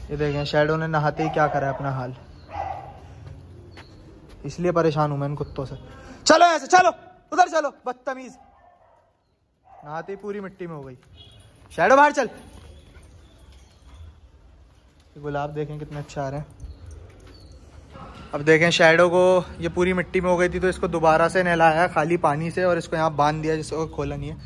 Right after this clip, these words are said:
अब जेल्डा की बारी है, अब जेल्डा नहाएगी। जेल्डा, चले हम इसको नहलाते हैं।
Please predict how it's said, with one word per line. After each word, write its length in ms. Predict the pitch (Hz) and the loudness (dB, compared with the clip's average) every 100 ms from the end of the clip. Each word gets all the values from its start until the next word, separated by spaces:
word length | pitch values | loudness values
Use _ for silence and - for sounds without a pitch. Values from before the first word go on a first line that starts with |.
| - - - - - 139 | -18 -18 -18 -18 -16 -12
अब 80 | |
जेल्डा 360 | 135 139 147 156 | -4 -2 0 0
की 140 | 160 | 0
बारी 240 | 160 147 147 | -2 -2 -4
है, 140 | 165 - 143 | -8 -10 -14
अब 60 | |
जेल्डा 320 | 139 131 143 | -10 -6 -4
नहाएगी। 380 | 147 135 135 156 - - - - - - - - - 151 | -4 -6 -8 -10 -12 -20 -20 -20 -20 -20 -20 -20 -16 -6
जेल्डा, 420 | 151 156 151 143 131 127 - - - - - - - - - - - - 202 208 - - - - - | -4 -2 0 0 -2 -6 -10 -16 -20 -20 -20 -18 -18 -20 -20 -20 -20 -20 -18 -16 -16 -18 -20 -20 -14
चले 180 | 139 139 | -10 -8
हम 80 | 139 | -8
इसको 200 | - 143 | -10 -8
नहलाते 380 | 135 127 135 | -6 -6 -8
हैं। 100 | 151 | -10